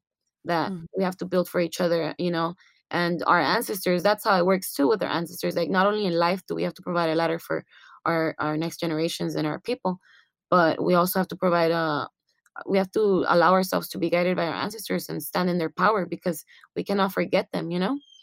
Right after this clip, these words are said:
Speaker 1: And, um, many different cultures and immigrants, we are very connected to spirit and to, whether it be religiously or,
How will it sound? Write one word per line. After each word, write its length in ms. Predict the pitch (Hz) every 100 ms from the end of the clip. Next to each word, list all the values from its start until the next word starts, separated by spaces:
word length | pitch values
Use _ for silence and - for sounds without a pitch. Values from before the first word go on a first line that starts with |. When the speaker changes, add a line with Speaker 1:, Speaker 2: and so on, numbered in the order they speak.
| _ -
Speaker 1:
And, 320 | - 175 180 175
um, 380 | 170 170 165 - _ _ _ -
many 220 | 196 220
different 300 | 214 226 214
cultures 380 | 196 214 226 208
and 120 | 180 175
immigrants, 520 | 240 226 208 185 190
we 140 | 185
are 80 | 190
very 200 | 220 226
connected 460 | 220 196 196 196 190
to 80 | 185
spirit 460 | - 190 180 156
and 220 | 160 165
to, 200 | 160 175 160 - - -
whether 220 | 190 190
it 80 | 185
be 80 | 190
religiously 840 | 165 190 196 202 - 196 196 190
or, 280 | 156 127 127